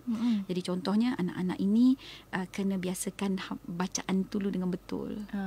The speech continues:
Speaker 2: Uh, contohnya kan,
Speaker 1: betulkan bacaan.
Speaker 2: baca, betulkan bacaan dia dengan doa iftitah dia dan
Speaker 1: Mm-mm.
Speaker 2: sebagainya. Dia tahu surah apa, ya, dia tahu, uh, baca doa kunut dan sebagainya, kan. Kemudian,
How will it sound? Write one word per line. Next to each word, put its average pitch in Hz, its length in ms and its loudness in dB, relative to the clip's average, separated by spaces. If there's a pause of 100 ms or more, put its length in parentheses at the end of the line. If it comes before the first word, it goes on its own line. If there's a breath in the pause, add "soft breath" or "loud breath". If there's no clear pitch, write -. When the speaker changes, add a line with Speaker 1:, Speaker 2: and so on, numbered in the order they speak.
(100)
Speaker 2:
Uh, 180 140 2
contohnya 180 400 0
kan, 214 120 2
Speaker 1:
betulkan 185 120 -6
bacaan. - 400 -12
Speaker 2:
baca, 190 200 -2
betulkan 185 320 -2
bacaan 180 320 0
dia 185 160 -2
dengan 175 220 -2
doa 170 180 -2
iftitah 185 480 -6
dia 185 220 -2
dan 185 80 -4
Speaker 1:
Mm-mm. 202 140 -2
Speaker 2:
sebagainya. 185 400 0
Dia 180 160 -2
tahu 175 200 0
surah 185 360 2
apa, 180 480 0
ya, 262 120 2
dia 247 120 2
tahu, 180 240 4 (400 loud breath)
uh, 180 180 4
baca 175 240 2
doa 180 220 4
kunut 196 340 8
dan 180 140 2
sebagainya, 185 580 2
kan. 262 220 6
Kemudian, 180 500 2